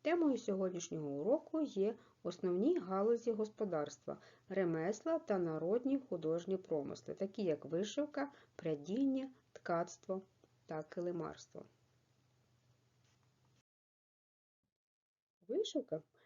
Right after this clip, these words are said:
це прикрашання одягу та побутових предметів із тканин, на яких вишивають певний орнамент. Техніки для вишивки є різноманітні: хрестиком, гладдю, ажурна,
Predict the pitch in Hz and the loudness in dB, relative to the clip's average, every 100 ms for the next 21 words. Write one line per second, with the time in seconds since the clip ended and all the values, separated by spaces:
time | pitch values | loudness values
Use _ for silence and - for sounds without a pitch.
0 | _ - 208 202 208 208 269 330 339 - | _ -2 0 2 2 0 2 4 4 4
1 | 233 208 196 226 277 285 220 220 220 220 | 6 6 6 6 6 0 2 2 2 2
2 | 320 277 226 208 190 220 269 240 208 208 | 0 0 2 2 4 2 2 0 -2 -4
3 | - 196 175 147 165 - - - 185 185 | -2 0 0 0 -2 -8 -18 -2 4 4
4 | 185 370 - 247 208 196 208 269 - 190 | 4 0 2 2 2 4 4 4 2 0
5 | 180 202 - 202 196 165 147 - - _ | 2 0 0 0 0 -4 -4 -8 -12 _
6 | - _ _ - 440 466 311 254 202 196 | -20 _ _ 2 2 4 4 4 4 6
7 | 220 294 269 - 185 180 208 202 190 185 | 6 4 -2 0 2 4 2 4 4 2
8 | 170 143 139 - - _ _ _ _ _ | 2 -2 -4 -10 -10 _ _ _ _ _
9 | _ _ _ _ _ _ - 247 302 302 | _ _ _ _ _ _ -8 0 0 0
10 | 277 269 240 240 - _ _ _ _ _ | -4 -2 -2 -4 -6 _ _ _ _ _
11 | _ _ _ - 156 170 196 226 277 247 | _ _ _ -16 -8 -2 0 2 2 0
12 | 240 240 233 _ _ _ _ _ _ _ | 0 0 -2 _ _ _ _ _ _ _
13 | _ _ _ _ _ _ _ _ _ _ | _ _ _ _ _ _ _ _ _ _
14 | - 285 202 185 233 277 233 226 | -4 -2 0 0 2 2 0 -2